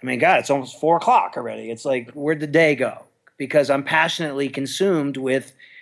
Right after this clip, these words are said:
this idea of music and all the people in that special fraternity of music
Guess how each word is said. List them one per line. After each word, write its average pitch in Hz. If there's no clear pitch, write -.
this 143
idea 139
of 127
music 135
and 123
all 160
the 131
people 156
in 151
that 127
special 135
fraternity 156
of 117
music 123